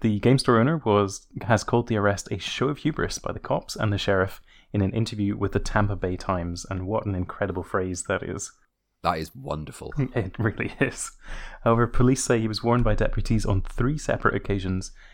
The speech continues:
Speaker 1: and was told that delivery would have been okay. It was the curbside pickups that got Wood into trouble.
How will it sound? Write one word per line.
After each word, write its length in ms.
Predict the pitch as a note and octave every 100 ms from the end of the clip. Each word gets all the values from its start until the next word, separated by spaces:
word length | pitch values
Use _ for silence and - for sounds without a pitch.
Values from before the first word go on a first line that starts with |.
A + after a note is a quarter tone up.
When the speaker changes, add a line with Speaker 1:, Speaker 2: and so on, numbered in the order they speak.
| -
Speaker 1:
and 120 | G#2
was 120 | G2+ -
told 220 | A2 G2
that 140 | -
delivery 380 | - A2 C3+ A#2+
would 140 | G#2+ C3
have 120 | -
been 140 | F2+
okay. 360 | F2 - F2+ -
It 100 | F#2
was 120 | F#2
the 80 | -
curbside 640 | - - G#2+ - G2 F#2+ -
pickups 480 | G2+ - - - -
that 140 | -
got 180 | - -
Wood 220 | F#2 F2+ -
into 320 | F#2 F2 -
trouble. 400 | - - F#2